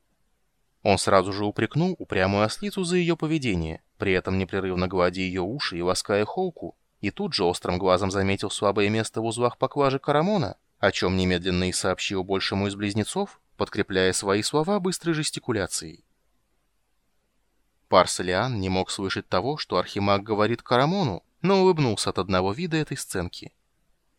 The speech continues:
Антимодес был старым другом, наставником и кредитором юного мага. Он поднял голову и стал пристально всматриваться в северную башню, туда,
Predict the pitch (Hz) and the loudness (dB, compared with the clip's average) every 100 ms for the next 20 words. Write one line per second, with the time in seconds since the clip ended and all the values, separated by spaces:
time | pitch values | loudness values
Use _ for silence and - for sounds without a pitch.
0 | _ _ 101 95 98 98 147 85 - 95 | _ _ 2 4 2 0 0 -4 -8 -2
1 | 95 - 101 101 98 135 165 107 85 101 | -2 2 2 2 0 -2 -6 -8 -6 -2
2 | 107 - 202 185 175 185 175 165 160 131 | 0 2 4 4 2 2 2 -2 -4 -2
3 | 104 87 85 90 87 90 87 82 80 - | 0 0 -2 -4 -2 -2 -2 -2 -6 -12
4 | _ _ _ _ _ _ _ _ _ - | _ _ _ _ _ _ _ _ _ 0
5 | 98 - 101 92 98 95 160 160 98 90 | 0 2 0 2 0 0 -4 -4 -6 -12
6 | _ 104 - 95 90 185 - 180 170 - | _ -6 -2 -2 -2 -4 -4 -2 0 2
7 | 160 151 143 143 139 - 135 131 123 123 | 0 0 -2 -2 -2 -2 0 0 2 2
8 | 110 87 - 92 - _ _ 98 92 139 | 2 0 -2 -10 -12 _ _ -2 2 2
9 | 151 | 0